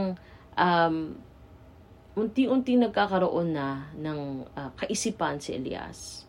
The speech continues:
sa kalagayan din niya, sapagkat yung kanyang seguridad bilang isang propeta. Kasi dito makikita po natin ang pa-, ang kapangyarihan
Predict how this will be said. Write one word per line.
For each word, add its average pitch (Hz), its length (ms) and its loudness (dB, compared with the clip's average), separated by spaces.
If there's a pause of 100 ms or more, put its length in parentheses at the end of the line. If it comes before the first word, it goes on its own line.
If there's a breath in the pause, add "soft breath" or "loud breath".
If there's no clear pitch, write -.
(400 loud breath)
sa - 180 0
kalagayan 180 720 8
din 147 240 -4
niya, 135 240 -6
sapagkat 175 560 -2 (1160 loud breath)
yung 311 640 6
kanyang 202 720 2
seguridad 165 800 2
bilang 151 400 0
isang 147 320 -6
propeta. - 640 -6 (560)
Kasi 226 240 2
dito 226 320 0
makikita 185 480 -2
po 170 160 -4
natin 147 480 -4 (560)
ang 175 240 -2
pa-, 160 160 0
ang 160 80 -4
kapangyarihan 160 640 -2